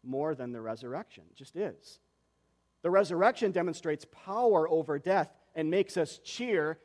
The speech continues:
and like that last song, makes us taunt death. But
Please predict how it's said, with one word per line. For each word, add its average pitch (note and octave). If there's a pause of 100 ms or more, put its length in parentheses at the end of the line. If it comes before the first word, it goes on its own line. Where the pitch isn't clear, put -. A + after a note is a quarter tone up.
and E3
like F#3
that E3
last F#3
song, F#3
makes F#3+
us E3
taunt A3+
death. G#3 (1400)
But F3